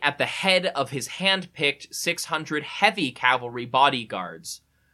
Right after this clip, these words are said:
with twenty scythed chariots in front of the center. Finally,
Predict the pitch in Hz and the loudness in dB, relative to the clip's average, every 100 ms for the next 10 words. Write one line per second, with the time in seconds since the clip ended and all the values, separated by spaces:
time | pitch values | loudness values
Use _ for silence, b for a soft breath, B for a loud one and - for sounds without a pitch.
0 | - 147 147 - 220 240 180 143 - - | -8 -8 -6 -2 0 0 0 -4 -2 4
1 | 143 170 165 - - 156 131 113 104 - | 6 6 2 -12 0 2 2 -2 -6 -8
2 | - 131 120 - 165 139 - 123 - 117 | -10 -12 -12 0 2 2 -4 -8 -8 -6
3 | - 110 - - - _ _ _ _ _ | -2 -2 -4 -20 -20 _ _ _ _ _
4 | _ _ _ _ - 190 196 202 208 190 | _ _ _ _ 4 6 6 2 -2 -4